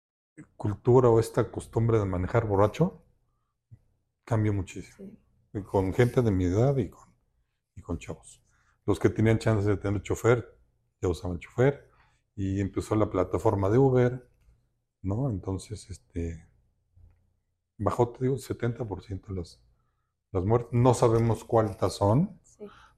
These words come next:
Speaker 1: porque había un, un, un, este, una estadística, pero, pues, los que se pasaron la voz o los que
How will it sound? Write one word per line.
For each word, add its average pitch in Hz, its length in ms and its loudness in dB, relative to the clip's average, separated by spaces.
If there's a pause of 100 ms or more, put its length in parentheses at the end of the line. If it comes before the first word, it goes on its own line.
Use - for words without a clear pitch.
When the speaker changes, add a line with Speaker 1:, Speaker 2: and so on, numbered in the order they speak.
Speaker 1:
porque 101 580 2 (1700)
había 117 260 6
un, 139 260 2
un, 135 460 0
un, 123 180 0
este, 120 340 -4
una 123 200 0
estadística, 107 760 -2
pero, 90 400 0 (440)
pues, 104 180 4
los 104 200 2
que 95 640 -2 (1900)
se 113 120 2
pasaron 123 380 4
la 107 60 6
voz 113 400 4
o 101 60 -4
los 87 180 -6
que 90 320 -10